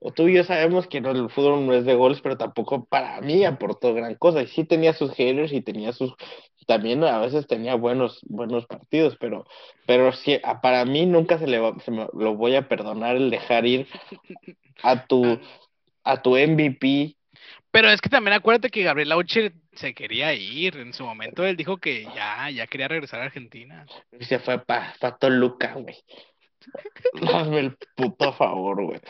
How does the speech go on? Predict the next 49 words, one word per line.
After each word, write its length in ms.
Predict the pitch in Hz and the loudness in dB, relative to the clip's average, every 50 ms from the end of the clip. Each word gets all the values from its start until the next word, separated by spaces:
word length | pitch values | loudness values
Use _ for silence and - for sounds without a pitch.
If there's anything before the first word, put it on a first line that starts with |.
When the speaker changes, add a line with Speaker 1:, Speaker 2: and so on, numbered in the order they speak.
| - - - - - - - _ - | -18 -18 -18 -18 -20 -20 -20 _ -18
Speaker 1:
O 260 | - - - 170 165 | -12 -2 0 0 0
sea, 480 | 147 123 113 117 131 151 160 139 143 139 - 240 233 - - - - - _ _ _ _ - - - - _ | 0 -4 -10 -10 -4 0 0 2 0 0 -2 -6 -8 -8 -10 -16 -20 -20 _ _ _ _ -16 -16 -16 -12 _
Speaker 2:
Y 120 | - 220 185 | -2 -2 2
todavía 280 | - 196 226 208 - | 4 2 4 6 6
en 60 | 302 | 6
Speaker 1:
y 40 | 320 | 6
Speaker 2:
Toluca 380 | 359 285 226 220 - 254 262 247 202 | 6 6 4 6 6 6 4 4 2
le 200 | 196 196 196 190 | 0 2 2 2
fue 140 | - 165 170 | 2 0 0
muy 160 | 185 202 220 | 0 0 -2
Speaker 1:
y 40 | 214 | 0
le 60 | - | 0
Speaker 2:
bien. 260 | 151 151 151 151 262 285 | 2 4 4 4 2 2
Speaker 1:
fu-, 140 | - 147 151 | 0 0 0
fue 300 | - - 160 - - 185 | 0 2 2 4 4 4
muy 200 | 165 165 196 208 | 4 4 4 2
increíble, 760 | 196 - - 214 156 139 120 120 123 139 170 220 269 285 277 | 2 2 2 2 2 2 0 2 2 4 4 6 6 6 6
güey. 240 | 233 185 156 147 | 6 6 6 4
Speaker 2:
Es-, 100 | - - - - | 4 2 0 -4
¿estaba 300 | 220 226 - 233 - 403 | -4 0 4 6 6 6
Speaker 1:
Fue 60 | - | 6
Speaker 2:
con 160 | - 349 339 | 6 0 0
Cristante 520 | - 277 226 185 - - 196 214 233 - 311 | 0 -4 -6 -6 -4 -2 -2 -2 -2 -2 -4
en 60 | 320 | -4
ese 120 | - - 359 | -2 -2 -2
momento? 380 | 320 214 202 233 285 - 427 466 466 494 571 - _ _ _ _ _ | -2 -2 -4 -6 -8 -8 -8 -6 -6 -8 -10 -16 _ _ _ _ _
Speaker 1:
Sí, 540 | - - - 127 123 123 131 135 147 160 156 - | -10 0 2 4 6 6 6 6 4 4 2 2
fue 120 | 156 143 | 2 4
el, 140 | 139 151 - | 4 2 0
fue 180 | - - 165 143 | 0 0 0 0
Speaker 2:
Sí, 20 | |
Speaker 1:
el 40 | 139 | 2
Speaker 2:
¿verdad? 140 | 185 165 160 | 2 2 2
Speaker 1:
torneo 380 | 160 156 156 151 156 170 175 170 | 2 2 0 0 2 4 6 6
donde 280 | 170 160 160 151 135 | 6 6 4 4 2
remodelaron 720 | 123 127 123 117 104 117 123 123 120 120 123 127 135 147 156 | 4 4 2 2 2 0 0 0 0 0 0 0 0 2 2
la 60 | 143 | 2
Bombonera. 760 | 131 127 120 117 113 110 107 107 113 123 135 143 139 123 _ _ _ | 2 2 0 0 -2 -4 -4 -4 -2 -2 -2 -2 -4 -6 _ _ _
Speaker 2:
Sí, 420 | - - - - 139 131 135 139 139 | -20 -20 -12 -8 -6 -6 -6 -6 -8
sí, 120 | 151 143 | -10 -12
sí. 220 | - 143 135 131 131 - - _ | -12 -10 -12 -12 -12 -16 -20 _
Speaker 1:
Y 540 | - - 127 131 123 120 113 110 110 107 107 - | -8 -2 0 2 4 4 4 2 2 0 -2 -2
fue 160 | - 117 110 110 | -2 0 0 2
el, 60 | 110 | 4
Speaker 2:
Era, 120 | 120 123 - | 4 4 4
era, 220 | - 220 226 247 | 4 4 4 4
Speaker 1:
este 160 | 240 220 220 | 4 4 4
Speaker 2:
era, 140 | 226 247 233 | 4 4 4
era 240 | 214 240 240 262 | 4 6 6 6